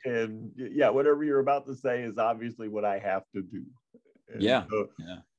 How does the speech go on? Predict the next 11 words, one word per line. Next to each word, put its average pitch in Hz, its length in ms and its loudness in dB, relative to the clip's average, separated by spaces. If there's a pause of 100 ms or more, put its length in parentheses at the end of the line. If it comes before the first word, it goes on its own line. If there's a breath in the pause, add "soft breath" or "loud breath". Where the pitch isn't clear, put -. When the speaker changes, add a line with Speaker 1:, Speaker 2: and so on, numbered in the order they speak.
(140)
Speaker 1:
a-, 120 280 -6
and 120 120 -4
so, 135 420 0
so 156 180 0
yeah, 160 320 0
yeah, 143 220 0
you, 135 340 0
you 151 160 -6
beat 147 400 -2
me 156 180 -2
down, 120 720 2